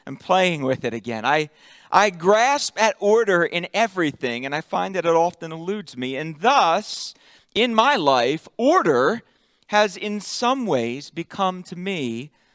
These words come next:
like an idol. I know it's an idol. Because the, the people, when people who I'm closest to in my life violate it or disrupt it or hinder it, conflict then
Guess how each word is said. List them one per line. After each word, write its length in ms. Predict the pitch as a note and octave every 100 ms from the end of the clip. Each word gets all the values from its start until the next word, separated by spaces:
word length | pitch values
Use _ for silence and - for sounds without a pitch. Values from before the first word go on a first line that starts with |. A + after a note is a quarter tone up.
| _
like 240 | - D#3 G#3
an 80 |
idol. 420 | G#3+ B3 C3 G2+ B2+ _ _ _ _ _ _
I 100 | G#3
know 280 | B3+ E4 D#4
it's 240 | F3+ -
an 80 | D3
idol. 380 | B2+ G2 - _ _ _ _ _ _ _
Because 480 | G3 - A#3+ A#3 F#3+
the, 160 | A#3 A3 _
the 80 | G3+
people, 760 | - D4+ E4 - D3+ D#3 A3+ - _ -
when 220 | A#3 B3
people 360 | D4+ E4+ D4
who 120 | C4 C4
I'm 140 | A3
closest 680 | - - D4+ F4 - A3 -
to 220 | A#3 G#3+ -
in 180 | B3+ C#4
my 160 | B3
life 300 | A3+ C4+ B3
violate 720 | D#3+ A3+ C4 C#4+ C#4 C#4+ D4
it 120 | D4+ B3
or 80 |
disrupt 680 | F3+ E3+ - F#3+ A3 C#4+ -
it 160 | C#4+ -
or 320 | G#3+ G#3 G3 - - - -
hinder 540 | - D#4+ F4+ F#4 G#3 C#3+
it, 260 | D3 -
conflict 840 | - C4+ D4 D#4+ - D#3 D3 -
then 460 | C3+ C3+ B2+ D3+ G3+